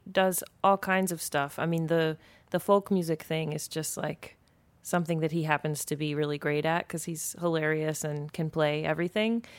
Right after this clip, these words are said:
Um, but, uh, he's a classical composer, and he does, like, choral mu-, sacred choral music, and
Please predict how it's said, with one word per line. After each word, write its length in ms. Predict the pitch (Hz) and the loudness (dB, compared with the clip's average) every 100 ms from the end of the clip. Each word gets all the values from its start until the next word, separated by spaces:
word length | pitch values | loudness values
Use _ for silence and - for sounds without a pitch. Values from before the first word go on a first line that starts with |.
| - - - | -20 -20 -4
Um, 540 | 170 175 160 151 151 147 _ _ _ _ _ _ - 214 | 2 4 4 0 -6 -10 _ _ _ _ _ _ -14 -4
but, 280 | 190 175 | 4 4
uh, 480 | 170 165 160 160 87 - - - - _ _ | 6 6 6 4 0 -4 -18 -20 -20 _ _
he's 300 | 202 185 175 | -2 0 0
a 100 | 165 | -2
classical 480 | - 202 202 180 | 4 4 4 0
composer, 680 | 160 - 190 185 147 120 - - | -4 -2 0 0 0 -4 -4 -6
and 160 | 160 | -4
he 220 | 160 160 | -4 -6
does, 340 | 156 147 147 - | -4 -4 -4 -6
like, 300 | 80 - - _ _ _ - _ _ | -6 -8 -16 _ _ _ -20 _ _
choral 320 | - 185 180 | 0 4 4
mu-, 220 | 170 165 - | 4 0 -2
sacred 380 | - 175 170 | -2 0 0
choral 360 | - 170 165 160 | 0 2 4 2
music, 600 | 160 156 156 156 147 - | 0 -2 -2 -2 -2 -6
and 360 | - 147 151 156 | -6 -4 -4 -8